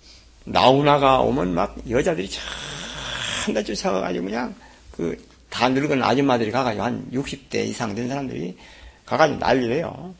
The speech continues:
근데 내가 볼 때는 남진이, 남진이는 깔끔하니 진짜 좋은데, 나훈아는 어쩐지 모르게 그 느끼야, 느끼하니,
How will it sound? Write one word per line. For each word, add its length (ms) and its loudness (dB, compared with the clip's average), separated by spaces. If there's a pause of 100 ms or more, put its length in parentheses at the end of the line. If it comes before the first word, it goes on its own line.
(680)
근데 180 4
내가 160 8
볼 120 2
때는 200 0
남진이, 540 -4 (300)
남진이는 520 2
깔끔하니 720 -4
진짜 260 -6
좋은데, 500 -4 (960)
나훈아는 880 2
어쩐지 480 2
모르게 580 2 (800)
그 440 -10 (420)
느끼야, 540 4
느끼하니, 1200 0